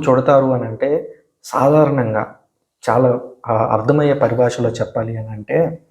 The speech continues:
ఉదాహరణకి మా నాన్న ఫోటో ఉంది, మా నాన్న చనిపోయాడు, చనిపోయిన తర్వాత మా నాన్న ఫోటో తీసుకెళ్ళి, ఆ, ఆ గోడకు పెట్టాం. గోడకు పెట్టిన తర్వాత సంవత్సరం పొడవునా కాకపోయినా అప్పుడప్పుడు దాన్ని తీసి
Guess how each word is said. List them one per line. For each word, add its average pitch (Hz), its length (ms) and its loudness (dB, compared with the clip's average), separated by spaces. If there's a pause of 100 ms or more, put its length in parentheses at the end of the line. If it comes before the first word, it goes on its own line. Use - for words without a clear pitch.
(720)
ఉదాహరణకి 135 840 0 (140)
మా 113 180 -4
నాన్న 113 240 2
ఫోటో 113 340 2
ఉంది, 104 360 -4 (160)
మా 107 260 -6
నాన్న 107 240 -6
చనిపోయాడు, 110 720 -2 (400)
చనిపోయిన 151 400 4
తర్వాత 131 260 4
మా 123 140 0
నాన్న 117 240 0
ఫోటో 123 280 0
తీసుకెళ్ళి, 123 640 -2
ఆ, 113 40 0 (760)
ఆ 120 60 6
గోడకు 117 380 2
పెట్టాం. 107 320 -6 (680)
గోడకు 143 240 6
పెట్టిన - 280 -2
తర్వాత 110 580 0
సంవత్సరం 156 500 0
పొడవునా 135 320 2
కాకపోయినా 110 760 -6 (380)
అప్పుడప్పుడు 143 440 2
దాన్ని 113 280 2
తీసి 117 640 0